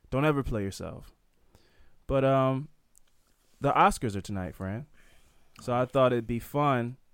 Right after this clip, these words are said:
I got up some, uh, also,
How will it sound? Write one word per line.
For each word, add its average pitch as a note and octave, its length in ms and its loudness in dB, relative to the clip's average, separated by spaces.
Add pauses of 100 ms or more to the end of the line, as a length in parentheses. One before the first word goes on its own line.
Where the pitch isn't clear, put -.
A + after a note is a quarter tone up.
I A2 80 -4
got A#2 240 0
up A#2 160 -2
some, A2 320 -10 (260)
uh, G#2+ 360 -6 (520)
also, D#3+ 440 -2